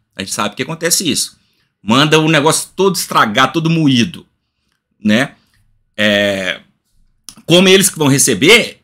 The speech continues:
eles já automaticamente vão te dar um dinheiro de volta. Tá? Então isso aqui eu achei uma coisa bem legal, galera. Isso aqui é bem legal. Tá? Vamos ver na prática como é que vai ser. Mas aqui tá um ponto bem positivo disso tudo. Você encontra informações atu-, atualizadas e detalhadas sobre o resultado da análise, um detalhe de cada venda.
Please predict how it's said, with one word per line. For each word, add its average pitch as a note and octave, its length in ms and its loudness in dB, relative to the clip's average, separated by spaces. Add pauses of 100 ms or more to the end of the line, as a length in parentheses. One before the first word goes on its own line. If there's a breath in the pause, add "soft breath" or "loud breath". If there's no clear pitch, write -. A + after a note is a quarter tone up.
eles C3 140 -4
já D3 100 4
automaticamente F3+ 960 0
vão F3 100 -6
te F3+ 120 -6
dar E3+ 120 -2
um G3 60 -2
dinheiro G3+ 220 -4
de D4 80 -6
volta. F#3+ 400 -2 (760)
Tá? C3 220 2
Então C3 240 0
isso G3 140 2
aqui - 200 -4
eu D#3+ 80 4
achei E3+ 180 0
uma F3+ 80 0
coisa F3+ 200 -4
bem C3 340 0
legal, F3 400 2
galera. F#2+ 360 -6
Isso A2 140 -8
aqui B2 160 -8
é - 20 -4
bem A2+ 200 -4
legal. E3 500 -4 (340)
Tá? F#2 140 -10
Vamos G#2+ 280 0
ver B2+ 120 -2
na C#3+ 120 0
prática B2 360 -4
como C#3 120 -4
é D3 40 -4
que D3+ 80 -12
vai D3 160 -6
ser. - 360 -6 (540)
Mas F#2 160 -8
aqui G#2+ 180 -4
tá B2+ 100 0
um C3+ 80 2
ponto C3 280 -4
bem B2+ 260 0
positivo F#3 520 -6
disso - 200 -10
tudo. - 320 -16 (560)
Você D#3 180 0
encontra G#3 260 0
informações E3+ 360 -4
atu-, D#3+ 160 -10
atualizadas C#3+ 600 0
e - 20 -8
detalhadas A#2 360 -2
sobre A2 160 -4
o - 20 -2
resultado G#2 360 -4
da A#2+ 100 0
análise, D#3 380 0
um E3+ 100 -8
detalhe C3+ 360 -4
de - 80 -12
cada C#3+ 220 -4
venda. A2+ 460 -6